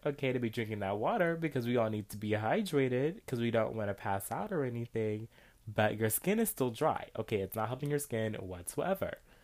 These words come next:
Okay, that's what those moisturizers are for. But it's still good to drink, you know, just it's not gonna help your skin.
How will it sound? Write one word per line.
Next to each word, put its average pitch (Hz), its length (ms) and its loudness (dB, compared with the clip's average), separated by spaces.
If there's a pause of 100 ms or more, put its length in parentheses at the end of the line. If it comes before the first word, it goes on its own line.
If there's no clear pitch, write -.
(380)
Okay, 98 360 -2
that's 92 200 -6
what 98 80 -8
those 107 100 -4
moisturizers 110 640 2
are 95 100 -4
for. 87 280 -8 (240)
But 117 340 10 (500)
it's - 100 -10
still 233 120 6
good 262 240 2
to 147 100 0
drink, 226 580 4
you 185 140 6
know, 190 220 10
just 165 340 4 (280)
it's 127 140 2
not 165 140 8
gonna 160 100 8
help 160 140 6
your 120 120 10
skin. 117 460 2